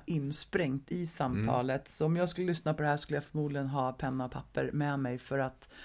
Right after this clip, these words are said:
Speaker 1: skriva upp det som tilltalar mig, som blir nyckelord för mig.
Speaker 2: Mm.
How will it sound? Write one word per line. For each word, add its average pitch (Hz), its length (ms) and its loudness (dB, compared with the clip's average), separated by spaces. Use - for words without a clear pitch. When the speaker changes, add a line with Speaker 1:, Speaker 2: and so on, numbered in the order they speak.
Speaker 1:
skriva 165 420 0
upp 175 280 2
det 147 140 2
som 151 200 -2
tilltalar 156 460 0
mig, 160 340 4
som 143 160 -2
blir 143 100 2
nyckelord 147 480 0
för 147 120 -2
mig. 156 400 2
Speaker 2:
Mm. 95 240 -2